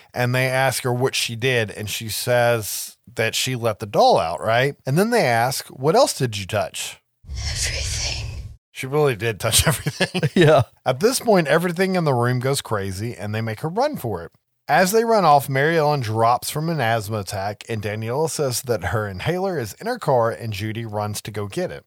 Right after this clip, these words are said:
Speaker 1: Daniela tries to stop her and is scared by the bride, who runs into the room and tackles her and then pukes into her mouth, which we know in the Conjuring verse means you're now possessed, right? It's entered your body.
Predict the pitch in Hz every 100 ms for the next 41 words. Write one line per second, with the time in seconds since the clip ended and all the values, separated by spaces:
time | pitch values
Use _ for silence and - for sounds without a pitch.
0 | - 160 175 202 220 - 196 185 147 -
1 | 196 202 - 151 156 127 113 - - 117
2 | 120 127 117 110 107 104 165 247 185 135
3 | 113 117 123 123 120 120 120 104 101 110
4 | - 104 104 - 214 214 147 110 127 131
5 | 123 120 139 - - 120 120 - 131 107
6 | 117 107 131 185 131 90 - 101 98 -
7 | 127 127 117 117 113 - 165 160 147 135
8 | 135 131 127 120 110 120 120 104 101 95
9 | 95 87 80 - - 107 104 95 - 110
10 | 107 92 98 87 85 78 -